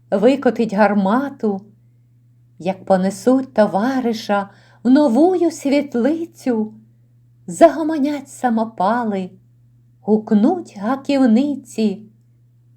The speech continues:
Як положать отамана в новій хаті спати, заголосить, як та мати,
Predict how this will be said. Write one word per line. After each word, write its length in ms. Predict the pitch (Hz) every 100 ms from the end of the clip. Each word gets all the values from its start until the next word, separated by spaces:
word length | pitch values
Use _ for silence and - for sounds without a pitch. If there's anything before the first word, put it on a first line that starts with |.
| _ _ _
Як 300 | 175 190 -
положать 720 | 190 180 190 240 - 190 -
отамана 880 | - 214 - 226 254 220 214 202 196 - _ _ _ _ -
в 120 | 269
новій 360 | 330 330 349
хаті 480 | - 294 302 262 -
спати, 880 | 233 - - 285 320 311 - 196 180 - _ _ _ _ _ _ _
заголосить, 1000 | - - 214 208 208 202 240 - 214 214 -
як 180 | 240 -
та 200 | 233 226
мати, 680 | 202 233 269 254 233 220